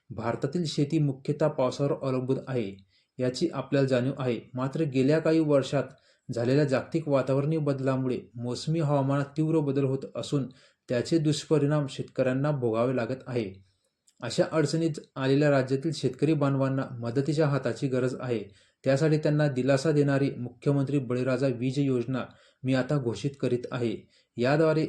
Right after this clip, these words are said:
शेतकऱ्यांवर येणाऱ्या वीज बिलाचा भार उचलण्याचे शासनाने ठरविलेले असून राज्यातील चौवेचाळीस लाख तीन हजार शेतकऱ्यांच्या सात पॉइंट पाच अश्वशक्ती क्षमतेपर्यंतच्या शेतीपंपांना पूर्णतः मोफत वीज पुरवली जाईल.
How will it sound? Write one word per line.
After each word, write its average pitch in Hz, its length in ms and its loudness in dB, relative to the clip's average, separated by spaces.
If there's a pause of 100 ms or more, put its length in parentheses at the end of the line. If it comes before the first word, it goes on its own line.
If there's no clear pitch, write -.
शेतकऱ्यांवर 151 580 2
येणाऱ्या 143 400 2
वीज 139 320 2
बिलाचा 135 440 2
भार 123 380 -2
उचलण्याचे 135 760 -2 (300)
शासनाने 139 500 0 (240)
ठरविलेले 135 520 2 (380)
असून 151 320 -2
राज्यातील 131 540 0
चौवेचाळीस 135 500 0
लाख 139 180 2 (280)
तीन 143 120 0
हजार 135 400 2
शेतकऱ्यांच्या 131 640 -2
सात 127 200 -6 (180)
पॉइंट 139 180 -2
पाच 135 300 -2 (120)
अश्वशक्ती 143 720 -4
क्षमतेपर्यंतच्या 135 1300 0 (140)
शेतीपंपांना 143 880 -2
पूर्णतः 147 500 0
मोफत 139 480 -2
वीज 139 320 0
पुरवली 123 440 0
जाईल. 120 300 2